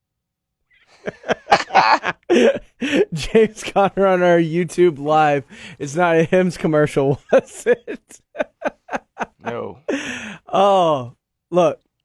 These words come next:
Speaker 1: you can follow us in a multitude of ways. Of course, we are live on ninety-four one F M. You can stream online at E S P N S A dot com. You can watch us on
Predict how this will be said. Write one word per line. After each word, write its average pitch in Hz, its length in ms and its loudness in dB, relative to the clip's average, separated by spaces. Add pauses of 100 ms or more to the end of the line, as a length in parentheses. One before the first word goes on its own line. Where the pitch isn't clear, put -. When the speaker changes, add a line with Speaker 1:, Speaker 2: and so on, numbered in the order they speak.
(640)
Speaker 1:
you 165 140 0
can 180 160 2
follow 185 380 4
us - 300 -4 (420)
in 156 80 0
a 151 120 2
multitude 160 800 2
of 131 120 -2
ways. 120 440 -2
Of 123 100 -8
course, 131 340 -2
we 127 140 -2
are 123 120 -2
live 120 380 -4
on 120 140 -6
ninety-four 120 520 -6
one 120 200 -4
F 120 220 -8
M. 123 320 -4 (300)
You 147 100 -4
can 143 120 0
stream 139 360 -2
online 135 480 0
at 131 200 -2
E 143 140 2
S 135 180 0
P 135 200 -4
N 127 140 0 (100)
S 135 280 -2 (100)
A 135 240 2
dot 127 440 -2
com. 143 420 0 (360)
You 269 180 0
can 214 280 0
watch 165 340 0
us 269 380 -4 (760)
on 170 680 2